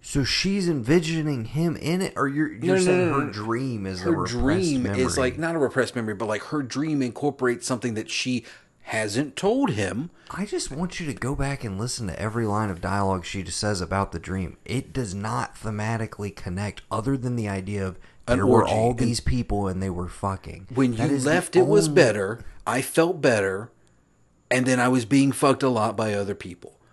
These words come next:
Speaker 2: Okay? To me, that says, "When I was alone before I met you, it was better.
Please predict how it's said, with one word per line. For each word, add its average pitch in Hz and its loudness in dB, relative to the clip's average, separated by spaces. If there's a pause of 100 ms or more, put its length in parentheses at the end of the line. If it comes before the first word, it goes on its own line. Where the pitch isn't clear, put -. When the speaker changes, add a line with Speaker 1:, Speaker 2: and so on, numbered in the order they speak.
(120)
Speaker 2:
Okay? 104 -2 (1000)
To 123 0
me, 170 6
that 139 4
says, 117 6
"When 98 -2
I 110 4
was 143 2
alone 170 4
before 165 2
I 175 4
met 156 4
you, 135 2
it 139 2
was 139 -2
better. 95 0